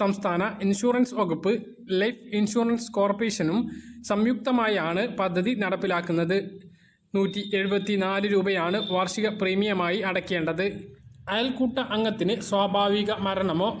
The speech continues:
അപകട മരണമോ സംഭവിച്ചാലും അപകടത്തിൽ സ്ഥിരമായ അംഗവൈകല്യം സംഭവിച്ചാലും സാമ്പത്തിക സഹായം ലഭ്യമാക്കുന്നതാണ് പദ്ധതി. അംഗങ്ങൾ ചേർന്ന് എടുക്കുന്ന ലിങ്കേജ് വായ്പയ്ക്ക് ശേഷം ഇതിലെ ഒരു അംഗം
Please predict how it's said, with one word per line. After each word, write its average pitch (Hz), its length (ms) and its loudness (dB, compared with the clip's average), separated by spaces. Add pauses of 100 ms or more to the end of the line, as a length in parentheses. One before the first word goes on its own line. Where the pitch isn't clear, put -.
അപകട 202 400 0
മരണമോ 196 300 0 (140)
സംഭവിച്ചാലും 196 640 0 (240)
അപകടത്തിൽ 233 480 0 (280)
സ്ഥിരമായ 202 480 2 (220)
അംഗവൈകല്യം 226 640 0 (120)
സംഭവിച്ചാലും 208 640 2 (340)
സാമ്പത്തിക 240 460 2 (100)
സഹായം 190 400 2 (120)
ലഭ്യമാക്കുന്നതാണ് 202 880 2
പദ്ധതി. 185 320 2 (180)
അംഗങ്ങൾ 269 360 4 (120)
ചേർന്ന് 247 400 4
എടുക്കുന്ന 202 360 2 (200)
ലിങ്കേജ് 240 560 2
വായ്പയ്ക്ക് 214 500 0
ശേഷം 196 280 0 (140)
ഇതിലെ 208 240 2 (180)
ഒരു 240 120 4 (120)
അംഗം 220 220 2